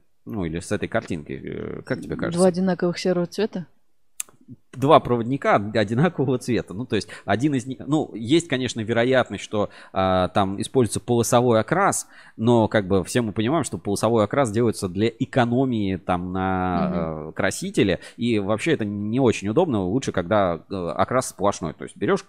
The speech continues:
Speaker 1: там, это синий проводник, это белый проводник, это желто-зеленый. Вот. А второй еще в желто-зеленом, ну, даже на глаз видно, что толщина, э, зеленой, э,
Speaker 2: Мгм.
Speaker 1: полосы больше тридцати процентов,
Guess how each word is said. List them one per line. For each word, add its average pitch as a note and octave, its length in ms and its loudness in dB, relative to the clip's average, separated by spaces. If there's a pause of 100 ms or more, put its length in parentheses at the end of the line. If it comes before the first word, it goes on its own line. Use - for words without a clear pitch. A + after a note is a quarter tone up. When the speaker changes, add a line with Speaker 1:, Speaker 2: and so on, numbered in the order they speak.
Speaker 1:
там, - 160 -8
это G2 160 -8
синий G#3+ 260 -6
проводник, B2+ 480 -2
это - 140 -12
белый D#3 280 0
проводник, A#2+ 480 -4 (220)
это C3+ 200 0
желто-зеленый. G#2+ 760 0 (340)
Вот. A#2+ 240 2
А G#2 80 2
второй F#3+ 300 2
еще C3 220 4
в G#2+ 100 -4
желто-зеленом, C#3+ 800 2
ну, C3 80 2
даже A#2 300 2
на A2+ 120 0
глаз G#2 360 0
видно, A2 320 -2
что - 400 -2
толщина, C3+ 720 0
э, F#2+ 400 -8
зеленой, G#2 640 0
э, F2 140 0
Speaker 2:
Мгм. F#3 80 0
Speaker 1:
полосы F#3+ 460 0 (220)
больше D3 600 4 (240)
тридцати B2+ 640 -4
процентов, G#2 600 -2